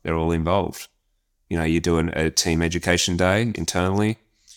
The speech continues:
you get everyone involved. And it's all about just trying to do things together and picking people that are in a similar mindset to yourself. So, uh, if people are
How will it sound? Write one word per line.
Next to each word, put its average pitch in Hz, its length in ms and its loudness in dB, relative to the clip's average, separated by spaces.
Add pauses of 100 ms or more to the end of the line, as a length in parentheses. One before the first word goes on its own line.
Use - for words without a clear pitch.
(120)
you 92 120 -4
get 90 140 2
everyone 85 280 2
involved. 82 640 -2
And 78 220 -4
it's - 920 -4
all 98 120 2
about 87 240 2
just - 180 0
trying 78 200 -2
to 78 60 -4
do 80 140 0
things 76 260 -2
together 76 440 -2
and 73 160 -4
picking 82 340 -4
people 78 360 -2
that 76 180 -2
are 78 180 0 (880)
in 85 100 -6
a 87 40 -2
similar 101 300 2
mindset 85 500 0
to - 100 0
yourself. - 500 0
So, 76 480 0 (920)
uh, 76 300 -2
if 78 140 -6
people 82 340 0
are 76 400 -2